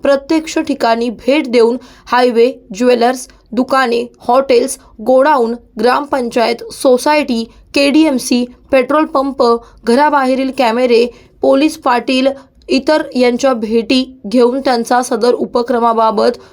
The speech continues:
थोडक्यात माहिती देऊन एक सीसीटीव्ही आपल्या सुरक्षिततेसाठी या योजनेचे महत्त्व समजावण्यात आले.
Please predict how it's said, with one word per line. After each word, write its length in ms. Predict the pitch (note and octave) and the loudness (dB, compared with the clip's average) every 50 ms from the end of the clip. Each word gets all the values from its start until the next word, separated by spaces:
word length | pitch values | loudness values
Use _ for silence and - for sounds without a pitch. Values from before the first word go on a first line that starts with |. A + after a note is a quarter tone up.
| - - - | -20 -6 0
थोडक्यात 460 | - B3+ B3 A#3+ - - D4 D4+ D4+ | 2 2 2 2 0 0 0 0 0
माहिती 360 | C#4+ C4+ A#3 A3+ A3 - C4+ | -2 -2 -4 -4 -2 -2 -2
देऊन 360 | A#3+ G#3 A3+ A3 G#3+ A3 A3+ B3 - - - - - - | 0 2 4 4 4 2 0 -4 -10 -14 -20 -12 -4 0
एक 240 | B3+ C4+ D#4 D#4 | 0 2 2 0
सीसीटीव्ही 640 | - - C#4+ C4 - - C4+ - C#4 B3 A3+ B3 C4 | 0 -2 -2 -2 -2 -2 -2 -2 -2 0 0 2 2
आपल्या 380 | B3+ A3+ A#3 - A3+ A3+ A#3 A#3+ | 0 0 -2 -2 -2 0 0 -2
सुरक्षिततेसाठी 1120 | A#3+ - B3 A#3+ C4+ - C#4 - - - C4+ A#3+ C4 C4 B3+ B3+ A3+ G#3+ G#3+ - A#3 A#3+ B3 - - - - - | -2 -4 -2 0 0 0 -2 -4 -6 -4 -2 0 -2 0 0 0 -2 -2 -2 -2 -2 -2 -4 -6 -12 -18 -6 -2
या 120 | A#3+ B3 B3+ | 0 2 2
योजनेचे 680 | B3+ B3 - B3 A3+ B3 C4 C4 B3+ B3 - - C4 C4 | 4 2 2 2 0 0 -2 -2 -2 -2 0 0 0 0
महत्त्व 580 | B3 A3+ G#3+ G#3+ C4 C4+ - B3+ A#3 A3 A3 | 0 -2 -2 -2 -2 0 0 2 2 2 0
समजावण्यात 680 | A3 - - A#3+ A3 G#3+ G3+ A3+ A#3 A3+ A3 G#3 G3 G#3+ | -2 -4 -4 -4 -2 -2 0 -2 -2 0 -2 -4 -4 -4
आले. 240 | G3+ G3 G#3 - | -4 -2 -4 -6